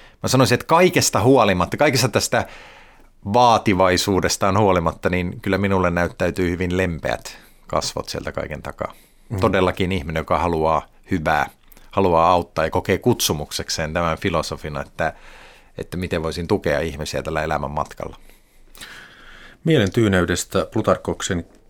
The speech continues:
Speaker 2: kirjoittama kirja tai neljä tekstiä. Johanna Torkki käänsi sen, kirjailija, puhetaidon kouluttaja, tohtori. Johanna Torkki, suuri kiitos keskustelusta. Hienoa, että pääsit tänne Kulttuuri Ykköseen.
Speaker 1: Kiitoksia.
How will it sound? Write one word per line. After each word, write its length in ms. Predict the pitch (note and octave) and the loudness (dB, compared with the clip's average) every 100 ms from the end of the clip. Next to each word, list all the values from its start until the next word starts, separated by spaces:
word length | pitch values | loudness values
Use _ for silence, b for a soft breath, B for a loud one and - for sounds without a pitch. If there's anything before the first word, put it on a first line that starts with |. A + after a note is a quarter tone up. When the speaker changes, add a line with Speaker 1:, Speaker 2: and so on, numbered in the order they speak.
| - | -12
Speaker 2:
kirjoittama 560 | - F2 E2 - D#2+ D#2+ - | -2 -2 -2 -6 -8 -8 -4
kirja 600 | C3+ B2+ G#2 F2+ F2+ E2+ - - | 2 2 2 2 2 0 -2 -4
tai 160 | F2 | -2
neljä 360 | F2 A2 F2+ D#2 - | 2 2 2 0 0
tekstiä. 560 | B2+ - - F#2 F2+ - B B B B | 0 0 -4 2 2 2 B B B B
Johanna 340 | A#2+ C#3+ A#2 - | 4 6 6 6
Torkki 640 | B2 A#2+ G#2 - - F#2 - | 6 6 4 -2 -4 -2 2
käänsi 480 | G2+ F2+ E2 D#2 | 2 4 2 0
sen, 340 | F2+ E2+ E2 D#2+ - | 2 2 2 -2 -4
kirjailija, 580 | G#2 F2 E2+ E2 D#2+ D#2 | 0 0 0 -2 -4 -4
puhetaidon 520 | G2+ E2+ - D2+ D#2+ | -2 -2 -2 -6 -2
kouluttaja, 480 | E2+ D#2+ D#2 - D2 | 0 0 -2 -6 -2
tohtori. 500 | F2+ E2 - D#2+ D#2+ B B B B B | 0 -2 -2 -4 -4 B B B B B
Johanna 240 | A#2+ G2+ | 4 4
Torkki, 380 | F2 G2 - G2 | 4 2 2 -2
suuri 340 | - E3 D#3 F2+ | 4 6 6 6
kiitos 320 | A#2 G2 E2+ | 4 2 2
keskustelusta. 800 | - A2+ - - - - - E2+ | 2 2 2 -6 -8 -10 -8 -2
Hienoa, 200 | A#2 F2 | 2 2
että 120 | D#2 | 2
pääsit 260 | - E2 - | 0 0 0
tänne 160 | E2 | -2
Kulttuuri 480 | D#2+ F#2 E2+ - D#2+ | 0 -2 -2 -4 -6
Ykköseen. 500 | D#2+ - - - B B B B B | -6 -6 -8 -8 B B B B B
Speaker 1:
Kiitoksia. 500 | C#3+ - - - | 0 2 -2 -10